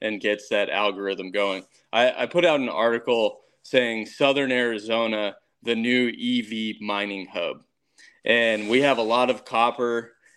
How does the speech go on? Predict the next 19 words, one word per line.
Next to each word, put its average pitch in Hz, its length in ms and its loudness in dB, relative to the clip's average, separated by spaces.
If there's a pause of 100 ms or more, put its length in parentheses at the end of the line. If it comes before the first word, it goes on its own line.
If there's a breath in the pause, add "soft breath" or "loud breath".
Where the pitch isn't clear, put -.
and 117 140 -6
now 123 220 4
lithium 120 580 0
activity 98 720 -6
here. 98 300 -8 (360)
And 113 160 -6
so 113 220 2
it's, - 280 -6 (220)
it's - 300 -10
this 117 320 -2
odd 127 340 0
dynamic, 110 760 0
but 113 140 -2
it's 107 160 -8
also 123 380 2
fueling 127 560 -2
our 101 160 -4
industrial 98 580 -6
market. 95 560 -10